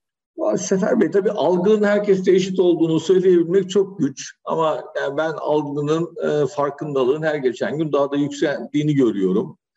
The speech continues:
İklim krizinin olumsuz etkilerinin doğrudan veya dolaylı olarak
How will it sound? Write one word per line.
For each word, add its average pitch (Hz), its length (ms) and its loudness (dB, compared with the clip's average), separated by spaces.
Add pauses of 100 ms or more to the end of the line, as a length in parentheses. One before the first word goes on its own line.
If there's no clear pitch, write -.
(520)
İklim 170 380 -2
krizinin 160 320 0
olumsuz 151 340 -2
etkilerinin 143 720 -4
doğrudan 151 500 2
veya 117 320 0
dolaylı 139 380 0
olarak 120 580 -2